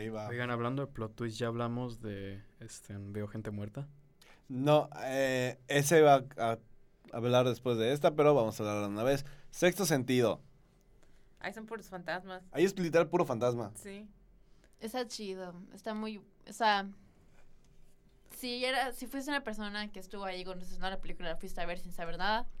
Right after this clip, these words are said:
Speaker 4: creo que el plot twist del final fue muy bueno y te hizo volver a ver la película con otros ojos, y eso es
Speaker 1: Sí, porque ya ahora que la ves dices, "Sí, tiene sentido".
Speaker 4: Sí, tiene mucho sentido, y ahora que la vuelves a ver dices,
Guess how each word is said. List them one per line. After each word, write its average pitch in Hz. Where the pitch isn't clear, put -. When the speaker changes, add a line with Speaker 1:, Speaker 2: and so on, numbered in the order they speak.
Speaker 4:
creo 190
que 160
el 156
plot 190
twist 190
del 170
final 185
fue 170
muy 170
bueno 170
y 175
te 165
hizo 170
volver 180
a 190
ver 180
la 190
película 180
con 160
otros 180
ojos, 226
y 180
eso 185
es 175
Speaker 1:
Sí, 135
porque 127
ya 139
ahora 127
que 123
la 117
ves 117
dices, 117
"Sí, 117
tiene 113
sentido". 101
Speaker 4:
Sí, 254
tiene 240
mucho 226
sentido, 196
y 196
ahora 202
que 208
la 196
vuelves 190
a 185
ver 185
dices, 190